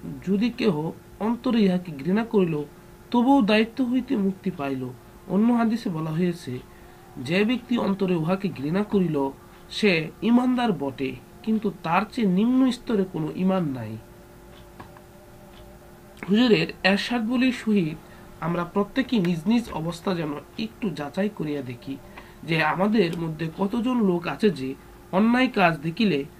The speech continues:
উহাকে হাত দ্বারা বন্ধ করিবার চেষ্টা করি, অথবা মুখের দ্বারা উহাকে অন্যায় বলিয়া প্রকাশ করি,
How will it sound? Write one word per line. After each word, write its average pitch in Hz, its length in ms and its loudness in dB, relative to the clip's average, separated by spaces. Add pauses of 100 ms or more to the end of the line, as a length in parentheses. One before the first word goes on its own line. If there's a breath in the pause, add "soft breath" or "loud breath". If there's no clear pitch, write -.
(180)
উহাকে 214 320 2
হাত 170 280 0
দ্বারা 208 280 2
বন্ধ 170 440 0
করিবার 214 500 2 (340 loud breath)
চেষ্টা 185 320 -4
করি, 131 320 -6 (360 loud breath)
অথবা 240 320 4
মুখের 202 420 2
দ্বারা 160 180 4
উহাকে 151 480 -2 (340 loud breath)
অন্যায় 220 420 4
বলিয়া 226 320 6
প্রকাশ 214 500 -4
করি, 139 320 -2